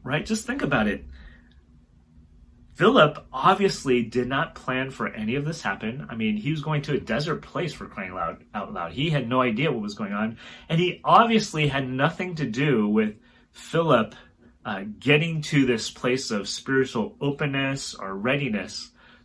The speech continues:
to hear about Jesus. This was truly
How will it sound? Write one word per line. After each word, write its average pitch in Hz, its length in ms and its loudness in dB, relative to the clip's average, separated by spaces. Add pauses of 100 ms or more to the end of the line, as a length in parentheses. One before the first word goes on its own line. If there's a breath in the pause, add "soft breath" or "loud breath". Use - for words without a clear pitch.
(120)
to 123 220 2
hear 127 480 -2
about 107 380 -6
Jesus. 92 500 -8
This 139 220 0
was 143 100 0
truly 180 600 4